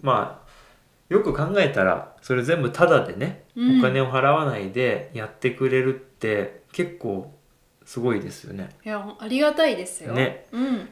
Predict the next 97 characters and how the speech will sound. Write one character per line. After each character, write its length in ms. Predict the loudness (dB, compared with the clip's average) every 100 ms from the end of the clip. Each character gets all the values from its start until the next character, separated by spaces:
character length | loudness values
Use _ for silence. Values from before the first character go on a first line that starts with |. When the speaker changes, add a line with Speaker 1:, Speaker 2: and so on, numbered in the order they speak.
| -6
Speaker 1:
日 120 | -2
本 180 | 0 0
の 100 | 2
中 240 | 2 2 2
で 120 | 2
も 480 | -2 -2 -2 -6 -12
お 60 |
金 240 | 0 2 4
か 120 | 2
か 120 | 4
る 100 | 4
と 120 | 2 -2
こ 120 | 0
ろ 160 | 0
は 60 | -2
か 80 | -4
か 140 | -4
り 80 | -2
ま 120 | -4
す 140 | -6 -10
も 80 | -14
ん 120 | -10
ね。 300 | -10 -12 -18 _ _
Speaker 2:
あ 60 | -8
り 100 | -2
ま 220 | 0 0
す。 260 | -2 -8 -6
Speaker 1:
ね。 120 | 0
Speaker 2:
住 180 | 2 2
ん 40 |
で 120 | 2
る 120 | -4
と 100 | -8
こ 180 | -10 -8
ろ 100 | -6
に 140 | -8 -10
よ 60 |
っ 40 | -16
て 300 | -16 -14 -10
違 200 | -10 -10
い 40 |
ま 220 | -12 -12
す。 100 | -6
Speaker 1:
そ 140 | -2 -2
う 40 |
で 80 | -4
す 120 | -12
よ 100 | -12
ね。 240 | -10 -12 -16 _
ま 100 | -8
あ、 20 |
い 100 | -6
い 40 | -4
と 100 | -6
こ 100 | -8
住 180 | -10 -10
ん 60 |
で 80 | -10
る 80 | -10
な 140 | -10
と 120 | -10
思 100 | -14
っ 20 | -20
て。 180 | -20 -20 _
Speaker 2:
う 180 | -4 -2
ん、 80 | -2
本 220 | -4 -2
当 140 | 0
に。 340 | 0 -2 -8 _ -10
Speaker 1:
う 20 |
ん。 40 | -6
Speaker 2:
う 20 | 0
ん。 20 |
Speaker 1:
ま 100 | 2
あ、 20 |
人 240 | 2 0 0
数 160 | 2
が 100 | 0
少 220 | -2 -6
な 100 | -6
い 80 | -8
か 120 | -8
ら 40 | -4
ね。 200 | -4 -6 -12
Speaker 2:
は 320 | -8 -6 -6
い。 40 |
Speaker 1:
僕 200 | -4 0
ら 80 | 0
の 100 | -2
住 160 | -6 -10
ん 40 |
で 60 | -10
る 60 |
と 100 | -12
こ 140 | -12 -10
ろ 80 |
は。 100 | -10